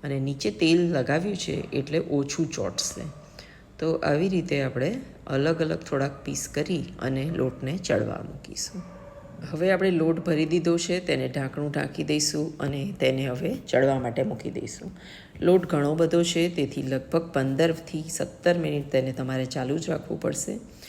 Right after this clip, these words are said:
લાવો, પંદર મિનિટ થઈ ગઈ છે, હું જોઉં લોટ થયો છે કે નહીં, પણ તમે જોઈ રહ્યા છો કે લોટ અલગ અલગ કલરનો દેખાય છે, એટલે જે ચડી ગયો છે એ ડાર્ક યલો દેખાય છે, જે નથી ચડ્યો એ થોડોક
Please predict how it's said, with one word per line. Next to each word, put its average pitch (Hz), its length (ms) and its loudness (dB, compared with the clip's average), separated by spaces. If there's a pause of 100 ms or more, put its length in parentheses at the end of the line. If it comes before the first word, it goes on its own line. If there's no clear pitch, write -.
(400)
લાવો, 170 320 6
પંદર 147 440 2
મિનિટ 147 220 -2
થઈ 143 160 2
ગઈ 160 160 0
છે, 160 140 -2
હું 147 160 0
જોઉં 143 300 2
લોટ 131 240 2
થયો 127 260 0
છે 139 160 -4
કે 135 160 -4
નહીં, 175 220 -4
પણ 143 180 0
તમે 143 220 0
જોઈ 180 240 4
રહ્યા 196 220 2
છો 190 200 -2
કે 180 160 0
લોટ 156 380 4 (560)
અલગ 165 320 6
અલગ 185 240 4
કલરનો 143 380 2
દેખાય 131 340 -2
છે, 139 160 -4
એટલે 147 260 0
જે 143 160 -2
ચડી 156 320 4
ગયો 185 260 4
છે 185 160 0
એ 165 140 6
ડાર્ક 139 380 0
યલો 131 220 0
દેખાય 127 380 -2
છે, 202 180 -2
જે - 160 -2
નથી 139 320 -2
ચડ્યો 135 560 0
એ 135 120 2
થોડોક 139 440 0